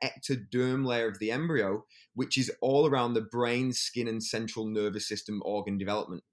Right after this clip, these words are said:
So this is why you get a body shape that has less muscle, that has less, has less fat tissue, and is more dominant through the nervous system and the, and the sensory organs. A mesomorph is a mesomorph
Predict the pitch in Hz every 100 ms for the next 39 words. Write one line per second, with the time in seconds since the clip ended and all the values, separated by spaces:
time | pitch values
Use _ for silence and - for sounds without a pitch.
0 | _ - - 120 120 151 131 107 113 113
1 | 117 107 113 107 95 113 107 - - -
2 | 180 123 107 - - - - 117 - -
3 | 147 151 143 135 107 104 101 104 - _
4 | _ _ 110 110 - - 151 - 147 123
5 | 120 139 165 170 - 117 - - 104 95
6 | 107 - _ _ - 117 113 117 110 -
7 | 127 135 135 135 - 131 131 135 113 -
8 | 120 120 113 110 110 113 - 110 110 107
9 | 104 - 113 107 139 160 123 92 87 82
10 | 82 - - - 123 127 135 143 135 123
11 | 113 117 110 113 127 147 139 110